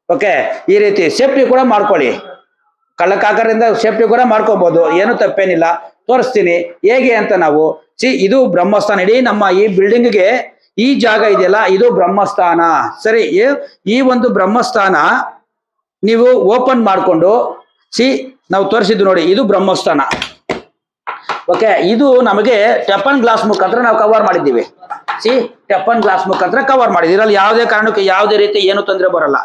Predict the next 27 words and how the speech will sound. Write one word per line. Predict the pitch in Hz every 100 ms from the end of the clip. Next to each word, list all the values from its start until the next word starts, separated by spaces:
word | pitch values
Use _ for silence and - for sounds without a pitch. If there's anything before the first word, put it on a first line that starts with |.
| - _ _ _ -
ಓಕೆ, | 190 226 135 92 - _ -
so | 262 175
ನಾವು | 185 240 202 233 -
ಎಸ್ | - 196 196 185 254
ಎಸ್ | 247
ವರ್ಕ್ | 214 202 196
ಮುಖಾಂತರ | 196 190 185 190 220 -
ಗ್ರಿಲ್ | 147 214 220
ಮಾಡಿ | 202 165 190 - _ _ _ _ _
ಟೆಫನ್ | - 202 247
ಗ್ಲಾಸ್ | 226 202
ಹಾಕಿದ್ದೀವಿ. | 185 - 160 143 120 98 - - - _
ಇದು | 220 262 269
ನಾವು | 220 208 214
ಏನ್ | 247 262
ಮಾಡಿದೀವಿ | 226 208 214
ಅಂದ್ರೆ, | 214 233 208 214 - - _ -
ಸಿ, | 262 226 - - - 165
ಬೆಳಗ್ಗೆ, | 196 208 190 247 233 - - _ 160
ಬೆಳಗ್ಗೆ | 185 220 240 247 - - - _ _ _ _ -
up, | 185 - - 180
up | -
to, | 254 254 254 254 262 - -
ಆ, | 190 208 202 202
ಲೆವೆನ್, | 196 208 247
ಟ್ವೆಲ್ವ್ | 226 226 220
ತನಕ | 214 220